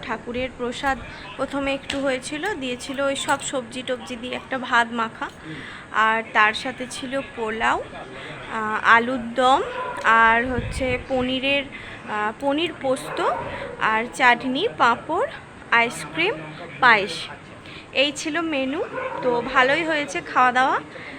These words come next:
চলে এলাম বাড়ি, ফ্রেশ ট্রেশ হয়ে গেছি, কাপড় জামাগুলো একটু মিলে দিয়েছি, আর এদিকের আকাশে বিদ্যুৎ চমকানো শুরু হয়ে গেছে।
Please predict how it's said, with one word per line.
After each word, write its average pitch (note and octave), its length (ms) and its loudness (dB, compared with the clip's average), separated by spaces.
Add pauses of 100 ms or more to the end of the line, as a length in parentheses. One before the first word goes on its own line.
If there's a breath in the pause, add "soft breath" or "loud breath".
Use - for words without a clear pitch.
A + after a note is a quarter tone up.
(360 loud breath)
চলে D4 280 4
এলাম E4 180 6 (100)
বাড়ি, E4 200 6 (100)
ফ্রেশ D#4 260 2
ট্রেশ E4+ 220 -2
হয়ে D#4 200 4
গেছি, E4+ 180 0 (120)
কাপড় C4+ 320 2
জামাগুলো C#4+ 360 0 (160)
একটু - 300 -4 (120)
মিলে F4+ 220 2 (100)
দিয়েছি, F4 400 2 (760 loud breath)
আর A#3+ 160 8 (240)
এদিকের C#4 360 2 (120)
আকাশে C#4+ 380 2 (840 loud breath)
বিদ্যুৎ C#4+ 420 -2
চমকানো E4 420 0 (120)
শুরু E4+ 260 -4
হয়ে B3+ 240 0
গেছে। A#3 240 -6